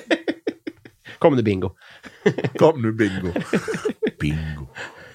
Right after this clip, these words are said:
Speaker 2: Lever han?
Speaker 1: Eh, ja, han har, klär ut sina barn till horor.
Speaker 2: Ja.
Speaker 1: Eh, vad är det roligaste du har sett?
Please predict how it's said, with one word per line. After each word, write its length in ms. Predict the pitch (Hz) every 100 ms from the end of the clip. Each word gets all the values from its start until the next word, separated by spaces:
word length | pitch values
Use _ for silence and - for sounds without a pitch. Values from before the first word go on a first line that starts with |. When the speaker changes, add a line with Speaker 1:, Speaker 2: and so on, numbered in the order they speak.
| -
Speaker 2:
Lever 340 | - 110 135 117
han? 220 | 82 76 - - - -
Speaker 1:
Eh, 100 | - 107
ja, 300 | 113 151 277 -
han 140 | 147
har, 180 | 156 147
klär 180 | - 139
ut 80 | 131
sina 140 | 127
barn 220 | 131 127
till 100 | 120
horor. 320 | 120 95 - - _ - - -
Speaker 2:
Ja. 260 | 117 123
Speaker 1:
Eh, 200 | 110 113 113 _ -
vad 140 | 147
är 60 | 160
det 60 |
roligaste 440 | 156 123 110 110 107
du 20 |
har 60 |
sett? 300 | 107 - -